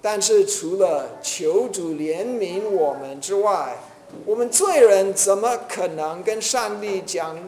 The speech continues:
任何其他的话呢？是有原因的。在我们每个礼拜的主日崇拜仪式里面，连一次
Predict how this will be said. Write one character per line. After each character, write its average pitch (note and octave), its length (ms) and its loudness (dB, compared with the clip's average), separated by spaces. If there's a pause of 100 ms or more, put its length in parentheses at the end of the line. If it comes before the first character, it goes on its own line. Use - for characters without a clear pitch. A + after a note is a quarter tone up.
(120)
任 E4 220 -4
何 E3 160 -4
其 C#3 240 -8
他 - 260 -10
的 D3+ 140 -6
话 E3+ 360 -4
呢？ D3+ 320 -10 (1120)
是 C#4+ 180 -4
有 A#3+ 160 8
原 G3 260 6
因 G#3 200 2
的。 D#3+ 240 2 (600)
在 B3+ 260 6
我 G3+ 160 8
们 G3+ 160 2
每 F#3+ 220 2
个 B3+ 120 0
礼 G3+ 120 0
拜 A3 340 6
的 F3+ 240 4
主 G3 280 -2
日 A3+ 520 10 (140)
崇 F#3+ 320 -4
拜 G#3+ 220 4
仪 F3+ 180 -4
式 C#4+ 280 -2
里 G3 180 -2
面， A3+ 320 4 (1040)
连 G3+ 200 2
一 E4 80 0
次 A3 480 2